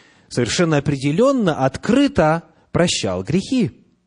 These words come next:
Имел ли Иисус Христос право прощать грехи?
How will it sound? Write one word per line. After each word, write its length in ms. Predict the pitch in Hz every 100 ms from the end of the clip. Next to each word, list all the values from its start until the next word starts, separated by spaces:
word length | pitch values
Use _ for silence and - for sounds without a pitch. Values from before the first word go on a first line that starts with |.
| _ _ _ _ _ _ _ _ _ _ _ _ _ _ _ _ _ _ _ _ _ _ _ _
Имел 320 | - 160 254 240
ли 100 | 202
Иисус 360 | 156 - 151
Христос 460 | - 147 - 131 123 - - _ _ _ _
право 460 | 127 127 98 82
прощать 520 | 76 98 - - 80 85
грехи? 500 | 117 - 110 78